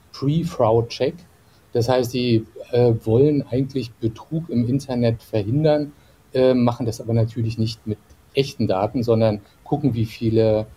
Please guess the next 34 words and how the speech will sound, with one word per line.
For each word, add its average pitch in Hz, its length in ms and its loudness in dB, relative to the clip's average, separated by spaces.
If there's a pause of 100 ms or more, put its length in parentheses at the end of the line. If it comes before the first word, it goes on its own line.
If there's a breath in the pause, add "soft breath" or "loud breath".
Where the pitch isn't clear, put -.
(400 soft breath)
Haushalte 131 460 0
gibt's - 200 -12
zum 107 100 -6
Beispiel 101 320 -4
in 101 60 -4
einem 95 180 -6
Gebäude. 98 440 0
So 87 120 -10
eine 98 100 -2
Daten 110 320 -2
sammeln 92 340 -6
die. 127 220 -6 (500 soft breath)
Äh, 131 280 4
und 120 200 0
dann 120 360 2
gucken 156 360 -2
die, 131 200 -6
passt - 500 -8
die 127 220 -4
Anzahl 120 520 0
der 117 280 4
Bestellungen 120 680 -2
noch 113 180 0
zu 113 120 -14
den 107 140 -2
Leuten, 113 340 0
was 101 120 -10
aber 107 120 -10
natürlich 104 400 -6
auch 98 80 -10 (600 soft breath)
alles 123 240 0
nur 123 120 2
statistisch 117 560 -4
funktioniert. 90 580 -12